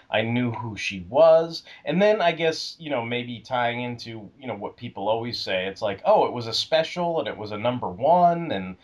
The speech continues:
you know, maybe, like, you gravitate towards number ones, 'cause you're like, oh, this is, you know, obviously this is something you can start with from the ground floor, and, you know, you're thinking, like, oh, yeah, I, you know, it's not like it's, like, Batgirl Special, you know, fifty-six or something. It was, like, Batgirl Special one, so you're like, well,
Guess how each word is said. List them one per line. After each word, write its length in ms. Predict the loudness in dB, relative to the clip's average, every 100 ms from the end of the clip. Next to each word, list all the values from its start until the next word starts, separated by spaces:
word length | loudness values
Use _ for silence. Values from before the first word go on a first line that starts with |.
| -20 _
you 80 | 0
know, 100 | 2
maybe, 280 | 2 2 2
like, 200 | 2 0
you 100 | -2
gravitate 580 | 2 2 0 -8 -10
towards 260 | -8 -10 -8
number 300 | -8 -4 -2
ones, 400 | 0 0 -2 -8
'cause 200 | -8 -8
you're 140 | -4
like, 200 | -4 0
oh, 200 | 2 2
this 180 | 2 -4
is, 260 | -6 -10 -14 _ _
you 100 | 0
know, 240 | 2 2 2
obviously 400 | 0 0 -4 -8
this 200 | -12 -12
is 80 | -8
something 420 | -8 -8 -10 -10
you 140 | -10
can 160 | -10 -6
start 400 | -4 0 -2 -2
with 240 | -6 -8
from 220 | -8 -6 -6
the 60 |
ground 460 | -6 -2 0 -2 -6
floor, 640 | -10 -4 0 4 4 2
and, 220 | -2 -6 -14 _ _ -2
you 100 | 0
know, 180 | 2 0
you're 160 | -2
thinking, 340 | -6 -8 -4 0
like, 220 | 0 4
oh, 160 | 2
yeah, 240 | 4 4 6
I, 180 | 4 2
you 160 | -4
know, 100 | -6
it's 140 | -4 0
not 160 | 0
like 160 | 0 -6
it's, 180 | -10 -6
like, 220 | -6 -8 _
Batgirl 520 | -2 -2 -4 -4 -2
Special, 560 | -4 -4 -4 -6 -6 -8
you 80 | -8
know, 220 | -8 -8 -10
fifty-six 680 | -12 -8 -4 -4 -4 -8
or 60 | -12
something. 400 | -8 -8 -6 -4
It 80 | -4
was, 140 | 0
like, 180 | 0 2
Batgirl 340 | 2 2 -4
Special 400 | -4 -6 -6 -6
one, 320 | 0 0 0 -6
so 140 | -12
you're 140 | -4
like, 180 | -4 0
well, 240 | 2 2